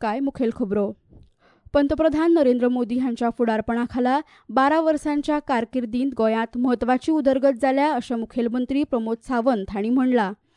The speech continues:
गोंयची भात बियाणी पुनरुज्जीवीत करपाचो वावर गोवा राज्य जैव विविधताय मंडळान हातांत घेतला.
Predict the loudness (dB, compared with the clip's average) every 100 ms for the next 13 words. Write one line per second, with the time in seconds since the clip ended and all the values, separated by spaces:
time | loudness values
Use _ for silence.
0 | -20 -20 _ _ _ _ -6 4 4 6
1 | 4 2 2 0 0 0 2 0 0 -2
2 | 2 0 0 -4 -2 0 0 0 -2 -2
3 | -2 0 0 4 4 4 2 4 6 4
4 | 4 0 0 0 0 0 0 -2 -2 -2
5 | -2 0 -2 -2 0 0 0 -4 -4 -4
6 | -2 -4 -2 -2